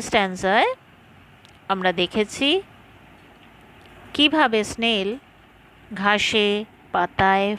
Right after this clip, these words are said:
ফল এবং দেয়ালের গায়ে আটকে থাকে, এত নিবিড়ভাবে আটকে থাকে যে পড়ে যাওয়ার ভয় থাকে না, এবং তার পিঠে তার যে বাড়িটা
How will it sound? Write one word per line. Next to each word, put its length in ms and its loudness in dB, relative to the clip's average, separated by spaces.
ফল 340 2
এবং 180 2
দেয়ালের 460 2
গায়ে 200 2
আটকে 260 -4
থাকে, 280 -4
এত 100 -2
নিবিড়ভাবে 480 2
আটকে 280 -2
থাকে 220 0
যে 60 -2
পড়ে 220 -2
যাওয়ার 220 -2
ভয় 200 2
থাকে 220 0
না, 60 2
এবং 160 2
তার 240 6
পিঠে 320 -2
তার 200 6
যে 80 -2
বাড়িটা 320 0